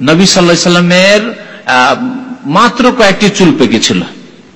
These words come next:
এগুলো কি হাদিস? কোন হাদিস? সেফাতে খালকি। খালক মানে সৃষ্টি, আর খোলক মানে হচ্ছে চরিত্র। গড়মিশ করে দিবেন না দুটোকে আবার।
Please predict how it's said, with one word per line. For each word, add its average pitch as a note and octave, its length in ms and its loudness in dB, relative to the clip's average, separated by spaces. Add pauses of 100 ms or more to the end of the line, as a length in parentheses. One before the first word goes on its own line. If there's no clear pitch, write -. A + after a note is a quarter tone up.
(220)
এগুলো B2 180 2
কি A#2+ 220 2 (1200)
হাদিস? C#3+ 300 -2
কোন G#3 160 2
হাদিস? C3 420 0 (880)
সেফাতে D3 520 -2
খালকি। A#2+ 480 0 (880)
খালক F#3 340 -2
মানে F#3 240 0
সৃষ্টি, C#3 500 -2
আর A2 60 0
খোলক F3+ 480 0
মানে E3 200 -2
হচ্ছে D#3 240 -4
চরিত্র। G#2 380 -4 (1160)
গড়মিশ A#2 400 -2
করে G#2 180 -4
দিবেন F#2 180 -4
না F2 60 -4
দুটোকে E2+ 340 -12
আবার। E2+ 140 -14